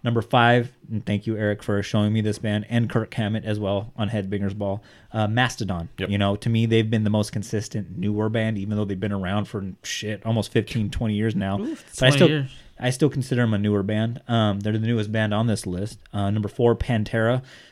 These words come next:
Speaker 1: Just, like, that whole thing with art and energy, um, and, you know, entertainment, I wanna say. Um, they encapsulate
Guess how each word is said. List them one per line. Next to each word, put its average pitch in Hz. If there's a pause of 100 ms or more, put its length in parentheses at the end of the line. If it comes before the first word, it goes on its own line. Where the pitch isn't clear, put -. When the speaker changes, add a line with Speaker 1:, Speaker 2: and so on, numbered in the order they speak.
Speaker 1:
Just, 131
like, 123
that 117
whole 113
thing 101
with 92 (100)
art 113
and 110
energy, 107
um, 107 (340)
and, 104
you 110
know, 92 (240)
entertainment, 107
I 104
wanna 107
say. 113 (440)
Um, 95
they 107
encapsulate 95